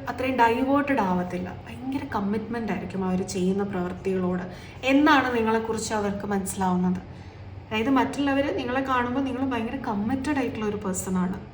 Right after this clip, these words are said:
വളരെ ഹോണസ്റ്റ് ആയിട്ടുള്ള ഒരു പേഴ്സൺ ആണ്, ഡീപ്പ് ഇമോഷൻസ് ക്യാരി ചെയ്യുന്ന വ്യക്തികളാണ്.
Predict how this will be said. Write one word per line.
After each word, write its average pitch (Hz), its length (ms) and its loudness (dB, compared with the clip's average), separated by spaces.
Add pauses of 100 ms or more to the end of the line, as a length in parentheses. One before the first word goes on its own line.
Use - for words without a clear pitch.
(440)
വളരെ 247 200 0
ഹോണസ്റ്റ് 240 680 4
ആയിട്ടുള്ള 202 320 0
ഒരു 185 100 0
പേഴ്സൺ 185 420 -4
ആണ്, - 320 -2 (960)
ഡീപ്പ് 269 360 8
ഇമോഷൻസ് 277 800 4
ക്യാരി 220 420 4
ചെയ്യുന്ന 196 340 2
വ്യക്തികളാണ്. 185 760 -2